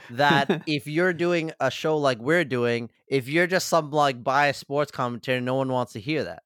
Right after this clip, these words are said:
Speaker 1: you know?
Speaker 2: That's fair. No, I
Speaker 1: I,
Speaker 2: agree
Speaker 1: I'm,
Speaker 2: with
Speaker 1: I'm,
Speaker 2: that.
Speaker 1: I'm be-, I'm keeping it real. Like, I like certain things I saw, but there are certain things that are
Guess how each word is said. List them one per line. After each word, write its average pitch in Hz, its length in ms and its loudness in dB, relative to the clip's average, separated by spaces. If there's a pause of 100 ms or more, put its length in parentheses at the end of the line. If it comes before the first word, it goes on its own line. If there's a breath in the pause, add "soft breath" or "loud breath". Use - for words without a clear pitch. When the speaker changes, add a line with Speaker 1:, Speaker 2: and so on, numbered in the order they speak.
Speaker 1:
you 120 120 -8
know? 120 280 -4 (160)
Speaker 2:
That's 170 220 0
fair. 156 260 2
No, - 60 4
I - 180 6
Speaker 1:
I, 220 160 2
Speaker 2:
agree - 0 -
Speaker 1:
I'm, 226 80 2
Speaker 2:
with 233 100 -2
Speaker 1:
I'm, 233 200 2
Speaker 2:
that. 202 100 -6
Speaker 1:
I'm 240 160 2
be-, 220 120 -8
I'm 226 200 0
keeping 269 320 -4
it 233 120 -2
real. 220 360 -2 (100)
Like, 165 280 0
I 175 140 4
like 180 300 2 (200)
certain 190 360 -6
things 185 280 -6
I 165 100 -2
saw, 160 320 0
but 185 180 -8
there 185 140 -4
are 175 40 -4
certain 196 320 -6
things 190 320 -8
that 190 140 -2
are 180 200 -2